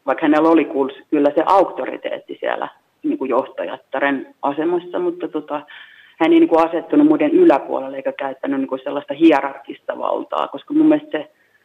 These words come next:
vallan pitää aina perustua siihen niinku ammattitaitoon ja asiantuntemukseen eikä mihinkään sellaiseen, että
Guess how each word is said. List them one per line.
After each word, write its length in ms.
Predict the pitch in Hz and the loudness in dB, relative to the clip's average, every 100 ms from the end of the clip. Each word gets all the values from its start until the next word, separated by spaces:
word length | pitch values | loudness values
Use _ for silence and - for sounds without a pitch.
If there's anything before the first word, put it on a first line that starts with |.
| _ _ - | _ _ -2
vallan 320 | 160 160 151 | 2 2 2
pitää 220 | 147 147 143 | -2 -2 0
aina 220 | 147 139 | 0 -2
perustua 480 | 147 139 135 - 131 | -4 -6 -8 -14 -16
siihen 420 | - 135 135 139 | -12 -12 -8 -8
niinku 440 | 135 - 131 127 131 _ | -8 -8 -8 -8 -14 _
ammattitaitoon 880 | 160 156 139 135 - - 95 135 131 | 2 2 2 -2 -6 -4 -2 -4 -4
ja 80 | 131 | -2
asiantuntemukseen 1120 | 147 147 - 131 147 135 - 127 113 - 135 | -2 -2 -2 -2 -4 -6 -4 -6 -6 -8 -6
eikä 180 | 131 131 | -6 -6
mihinkään 440 | 135 131 120 139 135 | -6 -6 -6 -6 -6
sellaiseen, 520 | 123 123 131 135 131 | -8 -10 -10 -8 -8
että 260 | 131 - | -12 -18